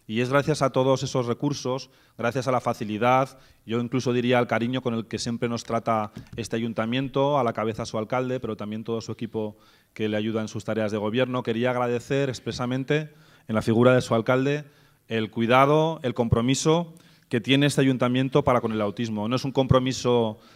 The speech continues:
de pancarta, no es un compromiso de elecciones, porque ahora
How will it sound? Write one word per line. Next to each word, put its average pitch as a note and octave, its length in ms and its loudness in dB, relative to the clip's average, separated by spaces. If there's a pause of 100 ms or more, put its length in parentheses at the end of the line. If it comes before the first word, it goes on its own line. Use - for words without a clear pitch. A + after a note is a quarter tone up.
(100)
de A#2 140 0
pancarta, C#3+ 800 4
no C3+ 100 -2
es C3 100 -6
un C3 100 -6
compromiso A#2 680 0
de A2 260 0
elecciones, A#2+ 680 0
porque A2+ 260 -4
ahora A2 400 0